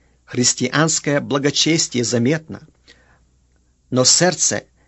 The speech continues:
не имеет мира с Богом. Умы людей не контролируются Богом, люди не преклоняются пред Ним. Не сказал ли Христос по поводу народа в Его дни на земле:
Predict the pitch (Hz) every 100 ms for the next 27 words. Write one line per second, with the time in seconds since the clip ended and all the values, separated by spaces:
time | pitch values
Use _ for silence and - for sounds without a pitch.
0 | - 127 127 131 131 127 - 117 165 117
1 | 104 98 107 143 104 - - _ _ _
2 | _ _ 127 127 143 135 117 147 165 107
3 | _ _ _ - 135 135 135 135 127 160
4 | 151 123 - - 110 127 156 104 - _
5 | _ _ _ _ - 117 156 123 110 -
6 | _ _ _ 135 135 135 - 120 120 151
7 | 139 - 113 - 101 120 123 - _ _
8 | _ _ - _ _ _ _ _ _ _
9 | - 123 127 - 123 131 147 143 143 147
10 | 143 - 143 156 - 139 127 143 151 139
11 | 143 131 139 151 147 - _ - _ -
12 | 107 113 135 127 123 139 139 143 135 139